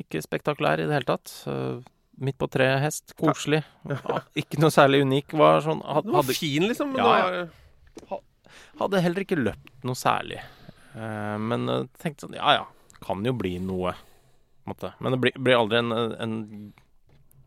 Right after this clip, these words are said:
Speaker 1: sekk ut til å liksom være fantastisk hest, da.
Speaker 2: Nei, og så er det sånn, OK, da må vi være smarte,
Speaker 1: Mm.
Speaker 2: tenkte Barney Curley i nitten syttifem, og her er han jo fortsatt ganske ung.
Speaker 1: Ja.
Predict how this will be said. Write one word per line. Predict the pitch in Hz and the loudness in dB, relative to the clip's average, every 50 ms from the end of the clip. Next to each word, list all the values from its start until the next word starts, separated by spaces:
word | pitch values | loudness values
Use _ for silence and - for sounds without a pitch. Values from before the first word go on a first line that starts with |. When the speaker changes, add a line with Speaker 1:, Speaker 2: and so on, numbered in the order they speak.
| _ _ _ _ - - - - - - | _ _ _ _ -20 -20 -20 -20 -16 -12
Speaker 1:
sekk | - - - 127 - - - | -6 -2 -2 -2 -2 0 -2
ut | 147 120 - | -2 -2 -2
til | - 117 120 | -2 2 4
å | 120 120 120 120 117 120 120 | 6 6 6 6 4 2 0
liksom | 117 113 117 113 117 110 | -2 -4 -6 -6 -2 2
være | 117 117 107 98 98 | 4 4 4 4 2
fantastisk | - 120 107 - 101 - - 131 - - | -2 -6 -4 -4 -8 -6 -6 -8 -6 -4
hest, | 131 131 - - | -6 -6 -6 -8
da. | - - - - - - - | -16 -16 -20 -18 -8 0 0
Speaker 2:
Nei, | - - - | 0 0 2
og | - 156 175 185 147 160 147 | 2 2 2 2 2 -2 0
så | 196 185 | 2 2
er | 165 | 2
det | 160 151 | 2 2
sånn, | 139 131 - - - - _ _ _ - | 0 0 -2 -6 -16 -20 _ _ _ -12
OK, | - 127 - - - 196 214 175 | -10 -6 -4 -2 -2 0 0 0
da | 147 139 | 2 2
må | 147 151 151 | 2 4 4
vi | 156 156 151 143 | 4 4 4 4
være | 143 135 123 139 - | 4 2 0 0 -4
smarte, | - - - 156 147 131 90 - - - - 143 - - - _ - | -6 -6 -4 -2 0 0 0 -2 -4 -4 -4 -4 -4 -4 -20 _ -8
Speaker 1:
Mm. | - 127 117 104 - | -4 -2 -2 -2 -2
Speaker 2:
tenkte | - 113 - - 101 | -4 -4 -4 -2 0
Barney | 95 87 92 98 - | 0 0 0 0 -2
Curley | - 85 87 98 | -2 -4 -4 -4
i | - 135 | -2 -2
nitten | 135 120 - - 95 | -4 -4 -6 -10 -10
syttifem, | - - - - - - - 92 92 | -10 -10 -10 -10 -10 -8 -8 -6 -6
og | 101 117 | -2 0
her | 139 - 269 | 0 0 2
er | 233 | 0
han | - 98 | 0 0
jo | 151 - | -2 -4
fortsatt | - - - - 160 165 | -6 -8 -6 -6 -4 -4
ganske | 156 123 - - | -4 -6 -4 -2
ung. | - 190 214 220 175 98 - - - | 0 2 2 2 2 0 -4 -4 0
Speaker 1:
Ja. | 131 131 135 | 2 2 2